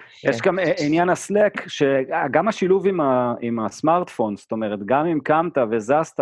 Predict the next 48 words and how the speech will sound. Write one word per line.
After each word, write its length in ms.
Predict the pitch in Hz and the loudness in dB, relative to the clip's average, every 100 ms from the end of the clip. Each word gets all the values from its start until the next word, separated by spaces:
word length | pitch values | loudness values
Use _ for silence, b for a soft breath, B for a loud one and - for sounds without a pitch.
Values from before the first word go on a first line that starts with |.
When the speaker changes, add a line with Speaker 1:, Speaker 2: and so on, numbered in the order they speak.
| 113 | -2
Speaker 1:
וזה, 400 | 117 131 202 262 | -2 -2 -2 0
עדיין, 380 | 160 165 190 180 | 2 0 0 0
אה, 240 | 156 131 123 | 0 -2 -4
אפשר 420 | - 160 160 135 | -2 0 0 -2
שדברים 600 | 113 123 117 110 123 143 | -4 -2 -2 -2 -2 0
יקפצו 400 | 139 - 117 139 | -4 -6 -8 -4
בתוך 320 | 127 113 123 127 | -4 -4 -4 -4
הסמארטפון 640 | 117 - 127 127 - 127 | -6 -2 0 0 -2 -6
עצמו, 260 | 113 147 147 | -6 -2 -2
ואתה 220 | 117 107 | -2 -2
יודע 120 | 113 | 0
Speaker 2:
כן, 200 | 170 139 | 2 2
Speaker 1:
ש- 40 | |
Speaker 2:
ולאיתן 460 | 139 147 160 185 165 | 2 2 2 0 -2
זה 100 | 139 | -2
חדש, 300 | 135 135 123 | -2 -2 0
Speaker 1:
חיים 120 | 117 | -2
Speaker 2:
כמו 100 | 110 | -4
Speaker 1:
זה. 80 | 110 | -8
Speaker 2:
שאמרנו. 460 | 127 117 113 113 117 - _ _ - | -8 -8 -8 -10 -14 -20 _ _ -8
Speaker 1:
אה, 60 | 120 - | -4 0
כן, 220 | 170 110 95 180 - 180 - 415 | 0 -2 -2 -2 0 2 2 2
כן. 200 | - - 339 | 0 0 -4
Speaker 2:
<laughs> 220 | - 131 | -6 -8
Speaker 1:
מסך 420 | 208 - 127 139 - | -10 -6 -6 -6 -8
כזה 240 | 220 151 117 | -10 -6 -8
וכל 200 | 104 123 | -4 -4
ה-, 40 | 123 B B B | -4 B B B
כל 140 | - 127 | -6 -4
הכפתורים 560 | 131 - - 113 127 | -4 -6 -4 -2 -2
האלה. 280 | 127 113 101 110 B | -2 -4 -8 -16 B
Speaker 2:
אז 120 | 165 185 | 0 2
Speaker 1:
בסדר, 80 | 202 | 2
Speaker 2:
סבבה, 100 | 185 | 2
Speaker 1:
זה 80 | |
Speaker 2:
אני 80 | 156 | 2
Speaker 1:
היה 40 | 165 | 2
Speaker 2:
רוצה 140 | 254 262 | 2 2
Speaker 1:
מאוד 100 | 277 | 2
Speaker 2:
רגע 120 | 196 | 0
לקחת 400 | 160 185 214 180 | 2 0 0 -2
את 120 | 160 | -2
החלק 320 | 143 180 180 | 0 0 2
של 160 | - 139 | 0 0
הדחקות 480 | 131 175 - 254 151 | 2 0 2 -2 0
ולהתקדם 520 | 143 143 - 135 156 | -2 0 0 2 2
איתו 200 | 180 156 | 0 0
קדימה. 400 | 131 120 120 131 | -2 -2 0 -2